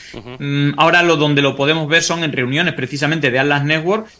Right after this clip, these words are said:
Speaker 2: eh, con personajes como Vargas Llosa, que no hay que olvidar que recibió la visita de Vargas Llosa y de empre-, y de empresarios peruanos, eh, para, bueno, pues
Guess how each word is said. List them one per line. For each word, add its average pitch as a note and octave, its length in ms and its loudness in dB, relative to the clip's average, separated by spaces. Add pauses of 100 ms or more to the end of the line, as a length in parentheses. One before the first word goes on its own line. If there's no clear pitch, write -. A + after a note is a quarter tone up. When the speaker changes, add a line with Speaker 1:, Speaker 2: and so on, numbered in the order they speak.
(160)
Speaker 2:
eh, A#2 480 -2
con D#3 220 0
personajes D3+ 520 0
como B2 200 -2
Vargas C3+ 340 0
Llosa, F3 340 0
que A3 280 2
no D3 120 0
hay F3 80 0
que F3+ 80 2
olvidar E3+ 420 0
que F#3 140 2
recibió E3+ 540 0
la F#3+ 120 2
visita F#3 600 -4 (180)
de B2+ 100 -2
Vargas D3+ 320 2
Llosa F3+ 200 0
y D3 40 0
de C3 100 -2
empre-, A#2 300 -8
y A#2+ 100 -10
de A2 120 -4
empresarios A#2+ 480 -2
peruanos, D3 600 0 (300)
eh, B2 460 0
para, D#3 360 2
bueno, C3+ 340 -4
pues A2+ 240 -4